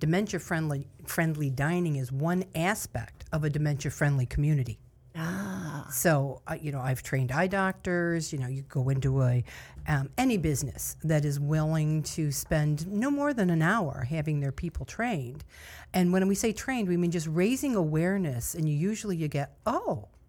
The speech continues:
Speaker 1: gee, thanks, I wouldn't have known that." It makes everything move more smoothly because nobody wants to deliberately upset a customer.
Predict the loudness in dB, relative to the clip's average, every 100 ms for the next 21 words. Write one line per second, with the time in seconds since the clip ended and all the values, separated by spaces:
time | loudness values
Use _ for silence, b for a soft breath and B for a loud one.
0 | _ _ -20 _ -18 -4 -4 -2 -6 -2
1 | -2 -2 -4 -4 -4 -4 -2 -2 -4 -6
2 | -10 B B B -8 -2 -2 -2 -4 -4
3 | -4 -4 -2 -4 -4 -6 -6 -8 -6 -6
4 | -4 -6 -4 -4 -2 -4 -2 0 0 -2
5 | -6 -6 -6 -6 -10 -20 -20 -6 -2 -2
6 | -2 -6 -6 -8 -6 -4 -4 -4 -4 -4
7 | -4 -12 -14